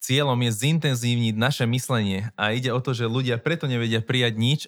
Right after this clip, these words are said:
ale stále sú hlavou v tom, v tom danom probléme a nevedia sa odtiaľ dostať. A potom tu máme vlastne typ stresu, možno ako hovoril aj David, z psychologického hľadiska, eh, nám nejaké výskumy prinášajú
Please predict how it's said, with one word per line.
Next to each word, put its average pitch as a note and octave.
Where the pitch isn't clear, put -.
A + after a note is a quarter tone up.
ale A2+
stále C3
sú A#2+
hlavou B2
v -
tom, B2
v -
tom B2
danom A#2
probléme A2+
a C#3+
nevedia A#2
sa -
odtiaľ A2
dostať. A2
A A#2
potom C3+
tu C#3+
máme C3+
vlastne B2+
typ D3
stresu, A2+
možno A#2
ako A#2+
hovoril A#2+
aj G#2
David, A#2+
z -
psychologického B2+
hľadiska, A#2+
eh, A2
nám G#2+
nejaké A2+
výskumy A2+
prinášajú G#2+